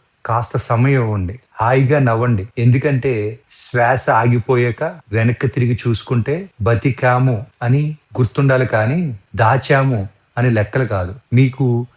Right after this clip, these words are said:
ఈ మాటలు నిజమనిపిస్తే కనీసం ఒక్కరికైనా ఈ వీడియో షేర్ చేయండి.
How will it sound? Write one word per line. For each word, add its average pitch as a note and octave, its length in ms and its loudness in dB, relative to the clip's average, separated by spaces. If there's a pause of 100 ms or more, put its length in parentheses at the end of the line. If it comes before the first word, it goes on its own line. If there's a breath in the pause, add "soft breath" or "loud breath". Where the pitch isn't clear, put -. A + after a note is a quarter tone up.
(180)
ఈ C3 80 4
మాటలు B2 680 2
నిజమనిపిస్తే C3 920 -2 (100)
కనీసం B2+ 600 0 (300)
ఒక్కరికైనా B2+ 840 0 (140)
ఈ C3 100 2
వీడియో B2+ 340 2
షేర్ A#2+ 380 0
చేయండి. F#2 360 -4